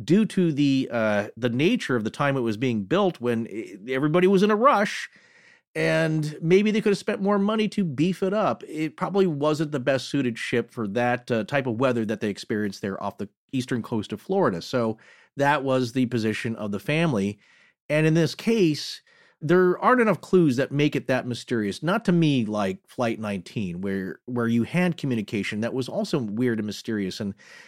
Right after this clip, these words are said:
and we get a lot of chatter in our YouTube posting. Speaking of, uh, going back to the first part of the show, we're talking about YouTube. Uh,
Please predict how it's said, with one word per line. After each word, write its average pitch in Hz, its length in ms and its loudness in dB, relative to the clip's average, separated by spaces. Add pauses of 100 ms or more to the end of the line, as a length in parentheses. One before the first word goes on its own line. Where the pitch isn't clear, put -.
(120)
and 127 140 0
we 214 60 6
get 381 120 4
a 277 40 4
lot 208 160 2
of 127 40 -4
chatter 196 480 0
in 147 220 -2
our 131 380 2 (280)
YouTube 180 380 4
posting. 190 380 2
Speaking 139 380 -4
of, 113 140 0
uh, 113 120 2
going 113 240 0
back 107 140 -2
to 117 40 -6
the 101 80 -4
first 104 240 -4
part 104 140 -2
of - 20 -4
the 92 60 -4
show, 202 180 0
we're 113 140 -2
talking 107 140 -4
about 92 180 -2
YouTube. 98 480 -2
Uh, 92 340 -2